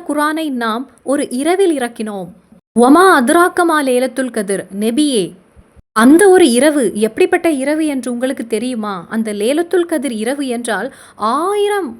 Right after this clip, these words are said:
ஆயிரம் மாதங்களை விட சிறப்பு நிறைந்த ஒரு இரவாகும். அந்த ஒரு புனிதமான இரவில் மலக்குமார்களும்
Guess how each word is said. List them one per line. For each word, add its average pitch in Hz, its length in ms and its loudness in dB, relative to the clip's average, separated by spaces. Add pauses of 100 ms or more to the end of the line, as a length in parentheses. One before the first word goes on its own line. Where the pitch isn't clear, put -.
(260)
ஆயிரம் 339 640 6
மாதங்களை 339 600 2
விட 247 360 0
சிறப்பு 392 480 0
நிறைந்த 294 440 -4
ஒரு 226 160 -2
இரவாகும். 202 640 -6 (420)
அந்த 262 300 6
ஒரு 349 180 6
புனிதமான 330 640 2
இரவில் 254 540 -2 (340)
மலக்குமார்களும் 277 840 0